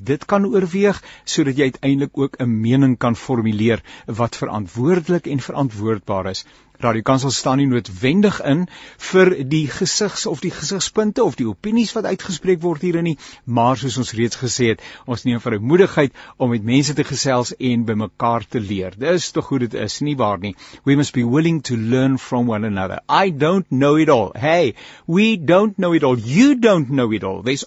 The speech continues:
always a new perspective that we can consider and that can lead us in, uh, making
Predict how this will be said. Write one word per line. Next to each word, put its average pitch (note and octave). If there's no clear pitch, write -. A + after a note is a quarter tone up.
always G#3+
a A#2+
new B2+
perspective A2+
that G2+
we A2
can A2
consider D#3
and C3
that A#2
can A2+
lead D#3+
us G#2
in, A2+
uh, G#2+
making A2+